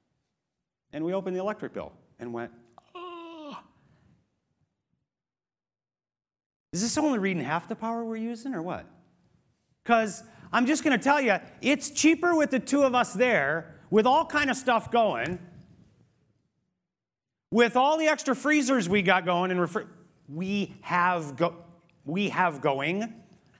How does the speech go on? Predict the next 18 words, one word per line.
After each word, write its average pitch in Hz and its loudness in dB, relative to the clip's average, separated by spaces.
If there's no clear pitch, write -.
than 190 4
it 214 -4
was 220 2
when 214 0
I 208 4
was 190 0
there 214 2
by 208 2
myself 196 -2
and 165 -2
didn't 180 0
have 165 0
that 147 -4
stuff - -6
going. 202 -6
That's 180 0
called 185 0
what? 254 -2